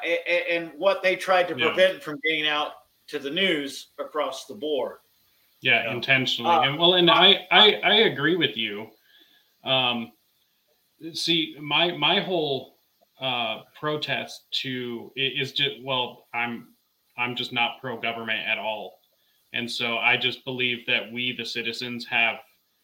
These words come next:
Speaker 2: way more capability of actually knocking a lot of these institutions and businesses out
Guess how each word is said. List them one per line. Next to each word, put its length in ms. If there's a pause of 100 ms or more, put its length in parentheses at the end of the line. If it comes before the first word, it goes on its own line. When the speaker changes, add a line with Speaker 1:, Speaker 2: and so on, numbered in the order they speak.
(280)
Speaker 2:
way 280
more 200
capability 800
of 120
actually 420
knocking 460
a 60
lot 220
of 140
these 500
institutions 1000 (120)
and 260
businesses 540 (100)
out 380